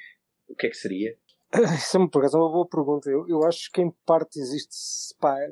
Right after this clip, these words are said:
Speaker 2: talvez, eh, bom, não todas, não todas, porque há sempre pessoas,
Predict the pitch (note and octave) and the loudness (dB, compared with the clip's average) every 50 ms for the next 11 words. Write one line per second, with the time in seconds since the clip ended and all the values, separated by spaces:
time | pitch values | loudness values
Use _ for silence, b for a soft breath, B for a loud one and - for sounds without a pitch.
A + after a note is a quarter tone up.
0 | - _ _ _ _ _ _ _ - _ - F#3+ F3+ E3 G3 F#3+ E3+ D#3 D3+ D#3 | -10 _ _ _ _ _ _ _ -12 _ 0 0 2 2 0 -6 -6 -6 -4 -4
1 | D3 C#3 C3 B2 A#2+ A2+ A2 A2 G#2+ _ _ _ - C#3 B2+ - - - - - | -2 -2 -2 -4 -6 -10 -16 -20 -20 _ _ _ -20 _ -16 -14 -12 -12 -10 -8
2 | D#3+ D3+ D3 D3+ D#3+ C#3+ B2+ B2 C3 D3 E3+ E3+ E3 - F#3 F#3 F#3 F3+ F3+ E3+ | -8 -4 0 2 2 2 2 0 2 4 4 4 4 6 4 4 4 4 0 -4
3 | C#3+ C#3 D3 C#3+ C3+ - D#3 D#3 D3+ - - - D3 - - D#3+ D3 - - _ | 0 0 0 0 2 0 0 0 0 -2 -2 -2 -2 0 0 -2 -4 -4 -6 _
4 | - - - - D3 C#3 | -16 -8 -2 0 0 0